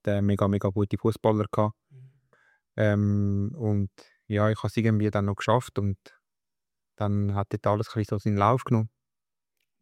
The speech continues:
Speaker 2: Dann bist du beim, wie lange bist du bei G C dann geblieben insgesamt?
Speaker 1: Ich bin dann knapp, also ich kann dann U vierzehn, am Ende U vierzehn bin ich dann gekommen, zum, eben, äh, bei G C und dann bin ich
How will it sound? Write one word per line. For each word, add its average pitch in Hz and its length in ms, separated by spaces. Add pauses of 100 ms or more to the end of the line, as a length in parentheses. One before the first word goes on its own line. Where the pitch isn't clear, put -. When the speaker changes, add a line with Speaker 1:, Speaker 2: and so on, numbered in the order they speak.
(160)
Speaker 2:
Dann 151 160
bist 151 220
du 151 120
beim, 143 400 (300)
wie 151 60
lange 147 160
bist 156 120
du - 40
bei 185 120
G 170 200
C - 160
dann 160 260 (200)
geblieben 165 300
insgesamt? 196 480 (680)
Speaker 1:
Ich 123 220
bin 113 240
dann 104 540 (680)
knapp, 110 440 (160)
also - 220
ich - 80
kann 104 180
dann 104 400
U 110 60
vierzehn, 110 680 (400)
am 107 160
Ende 110 320
U 104 40
vierzehn 113 380
bin 107 120
ich 104 80
dann 104 120
gekommen, 135 380 (180)
zum, 107 680 (100)
eben, 107 280 (160)
äh, 113 380
bei 107 100
G 110 240
C 123 260
und 104 220
dann 104 160
bin 101 160
ich 98 180